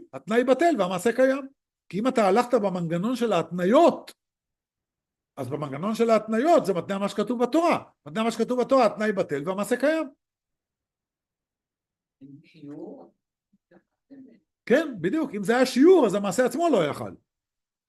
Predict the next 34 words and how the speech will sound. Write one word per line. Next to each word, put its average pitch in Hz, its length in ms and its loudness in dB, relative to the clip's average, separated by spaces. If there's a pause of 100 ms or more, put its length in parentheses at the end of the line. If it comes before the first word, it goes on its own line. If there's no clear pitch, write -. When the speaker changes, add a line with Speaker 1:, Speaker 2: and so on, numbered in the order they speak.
(1160)
Speaker 1:
אוקיי? 247 300 -6 (280)
אז 139 100 -12
בעצם 262 340 0
יש 285 160 -2
פה 294 140 0
התניה, 208 800 -2
באמת, 185 260 -6
זה 175 100 -6
מחדד 185 420 0
מאוד 233 220 -4
את 226 120 -6
הנקודה 190 360 -8
שמתנה 180 340 -10
מה 247 100 -12
שכתוב 226 300 -10
בתורה, 220 180 -8
אתה 208 100 -10
מתנה 185 300 -12
מול 208 200 -6
התורה. 196 300 -6 (920)
אתה 143 80 -16
מתנה 175 240 -8
מול 262 160 -2
התורה. 185 300 -2 (520)
אתה 170 100 -6
לא 254 260 8
יכול 269 200 6
להתנות 240 420 2
מול 240 180 -6
התורה, 214 520 0
כמו 214 200 -6
יעביד 202 340 -2
לא 185 120 -2
מעני, 220 480 -4